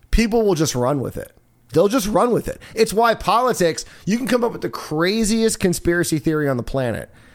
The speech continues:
And as long as it's about the opposing side, your side will believe it.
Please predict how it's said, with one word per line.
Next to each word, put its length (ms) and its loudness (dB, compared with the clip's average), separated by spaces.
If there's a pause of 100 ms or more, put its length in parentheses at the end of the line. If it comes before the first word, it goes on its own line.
(220)
And 140 2
as 140 0
long 640 2
as 260 0
it's 140 -2
about 360 0
the 140 -4
opposing 600 0
side, 580 0 (260)
your 320 0
side 420 2
will 200 0
believe 360 -4
it. 140 -14